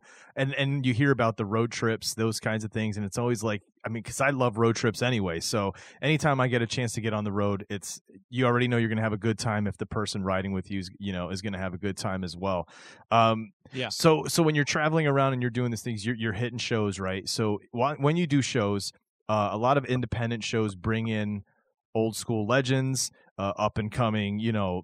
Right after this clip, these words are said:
Speaker 1: ho-, the hottest up and coming indie guys. So for you, uh, Vince, like, who are some of the most memorable gu-, guys that you've worked with, uh, that were, you know, maybe some of the older legends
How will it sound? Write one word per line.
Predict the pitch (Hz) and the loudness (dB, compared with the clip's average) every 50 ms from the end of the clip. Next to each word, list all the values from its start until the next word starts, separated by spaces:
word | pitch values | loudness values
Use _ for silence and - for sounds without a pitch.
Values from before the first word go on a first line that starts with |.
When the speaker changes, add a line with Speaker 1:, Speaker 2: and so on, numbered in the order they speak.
| - - | -8 -10
Speaker 1:
ho-, | - - - - - | -10 -8 -6 -8 -8
the | 123 107 107 95 | -8 -8 -8 -6
hottest | - - 110 107 110 110 - - | -4 -2 -2 -2 -2 -4 -4 -6
up | 110 104 110 | -6 -4 -6
and | 110 107 | -4 -2
coming | 123 110 104 104 101 101 | -2 -2 -2 -2 -4 -4
indie | 113 123 127 117 120 113 | -4 -2 -2 -2 0 0
guys. | 127 120 113 113 117 113 107 - - - - - - _ | 0 2 2 2 0 -2 -4 -6 -12 -20 -20 -20 -16 _
So | - - 143 | -2 0 0
for | 123 - 143 | 0 2 2
you, | 147 151 160 160 143 - | 2 4 2 2 0 0
uh, | 120 123 120 117 | 2 2 2 2
Vince, | 113 131 135 131 123 - - - | 2 0 0 0 -2 -4 -6 -4
like, | 117 120 113 - | -4 -4 -4 -2
who | - - 170 180 | 0 2 4 4
are | 180 156 | 4 4
some | - - 160 143 | 2 2 0 0
of | |
the | 131 131 | 0 0
most | 131 131 123 - - | 0 0 0 -2 -2
memorable | 123 117 117 113 123 123 113 113 | -2 0 0 2 2 2 0 0
gu-, | 107 123 123 123 113 117 113 113 | -2 -2 -2 0 0 0 0 0
guys | 101 113 107 107 110 101 110 | 0 0 2 2 0 0 -2
that | 110 | -2
you've | 104 101 107 98 - | -2 -2 -2 -4 -4
worked | 98 101 104 107 - - - | -2 -2 -2 -2 -4 -4 -4
with, | 104 98 98 98 - - - _ _ _ _ _ _ _ - | -4 -4 -4 -6 -10 -16 -20 _ _ _ _ _ _ _ -4
uh, | 95 95 92 90 90 87 85 76 - - _ _ - 120 | -2 0 0 0 0 -2 -4 -6 -10 -14 _ _ -20 -4
that | - 120 110 110 | 0 0 2 2
were, | 110 110 107 104 98 101 | 2 2 2 2 0 -2
you | 104 113 110 | -2 -2 -2
know, | 101 90 87 87 82 | -2 -2 -4 -6 -4
maybe | 107 117 117 117 | -4 -2 -2 -2
some | 113 - 147 127 | -2 0 0 0
of | 120 | 0
the | 123 | 2
older | 104 120 117 113 110 104 | 0 0 0 0 0 2
legends | 107 120 120 113 110 117 113 113 104 | 2 2 2 2 0 -2 -2 -2 -4